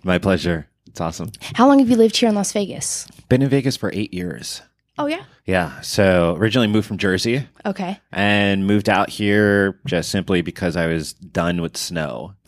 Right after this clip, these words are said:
Speaker 2: That makes sense.
Speaker 1: So, yeah. And I figured out, moved to Vegas 'cause Vegas, it doesn't snow. Uh,
Speaker 2: Yeah. And what's nice,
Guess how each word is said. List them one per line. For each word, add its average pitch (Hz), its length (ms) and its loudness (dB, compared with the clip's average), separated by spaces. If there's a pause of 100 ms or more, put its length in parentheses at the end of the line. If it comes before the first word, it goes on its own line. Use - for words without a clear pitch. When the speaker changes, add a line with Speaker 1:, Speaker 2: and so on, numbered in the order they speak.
(720)
Speaker 2:
That 185 200 0
makes 185 220 -2
sense. 233 320 0 (240)
Speaker 1:
So, 101 420 4
yeah. 113 240 4 (140)
And 110 160 -4
I 107 120 0
figured 131 360 -4
out, - 200 -2
moved 117 140 -10
to - 60 -10
Vegas 185 280 -6
'cause 101 160 -8
Vegas, 104 320 -6
it 104 120 -4
doesn't 110 280 -4
snow. 101 520 -2 (320)
Uh, - 80 -16
Speaker 2:
Yeah. 277 380 4
And 214 120 4
what's 214 220 0
nice, 208 400 0